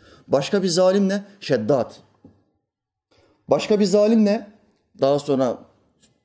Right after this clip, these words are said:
gelmiş olan zalimlerden bu ümmetin Müslüman olup da en büyük zalimi. Haccacı zalim.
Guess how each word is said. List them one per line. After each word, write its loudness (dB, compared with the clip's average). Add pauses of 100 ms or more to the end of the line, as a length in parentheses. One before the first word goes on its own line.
(840)
gelmiş 2
olan 0
zalimlerden -2
bu 0
ümmetin -2
Müslüman -2
olup 0
da 0
en -4
büyük -8
zalimi. -2 (920)
Haccacı -2
zalim. -6